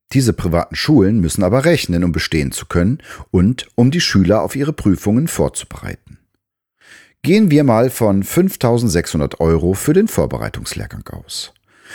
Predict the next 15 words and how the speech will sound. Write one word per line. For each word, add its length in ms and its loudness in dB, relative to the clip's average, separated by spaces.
Wir 120 4
müssen 300 4
mindestens 560 2
sechshundertvierzig 960 0
Stunden 320 -2
verschulen. 680 -4
Sechstausendfünfhundert 1200 0
Euro 320 2
durch 400 -4
sechshundertvierzig 1000 -2
Stunden 560 -2
macht 260 0
einen 180 0
Stundensatz 640 -2
von, 300 0